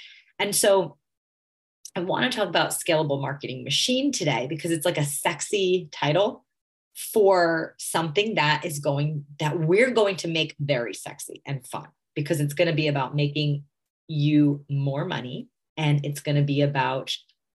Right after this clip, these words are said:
giving some peace to your life, okay? So you're the founder that got to six, to six figures. Awesome job.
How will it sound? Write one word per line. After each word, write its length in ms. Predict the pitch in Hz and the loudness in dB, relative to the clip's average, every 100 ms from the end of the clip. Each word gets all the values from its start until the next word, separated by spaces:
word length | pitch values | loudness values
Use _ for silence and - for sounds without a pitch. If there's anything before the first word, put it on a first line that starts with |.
| _ - | _ -10
giving 320 | 143 190 233 247 | 2 4 4 2
some 300 | - 269 - | 0 -2 -4
peace 500 | - 170 147 - - | -4 -2 -2 -6 -8
to 120 | - | -4
your 140 | 147 120 | -2 -2
life, 520 | - - - - - _ - | -4 -12 -12 -16 -18 _ -10
okay? 380 | 143 143 127 139 | -6 0 0 0
So 400 | - 240 208 202 - - - - _ _ _ _ _ _ _ _ _ _ _ _ - | 2 4 4 2 -12 -20 -20 -20 _ _ _ _ _ _ _ _ _ _ _ _ -8
you're 240 | - 311 | 4 6
the 120 | 370 | 6
founder 320 | 311 233 208 196 | 4 4 4 4
that 260 | 165 143 | 4 2
got 200 | 147 143 | 2 0
to 80 | 147 | 0
six, 400 | 143 127 - - - | -4 -6 -8 -14 -14
to 100 | - | -8
six 260 | 143 147 - | -4 -4 0
figures. 480 | 214 220 220 220 - - | 0 2 0 0 -8 0
Awesome 400 | 170 165 143 143 | 2 2 2 4
job. 420 | 202 202 202 | 4 4 2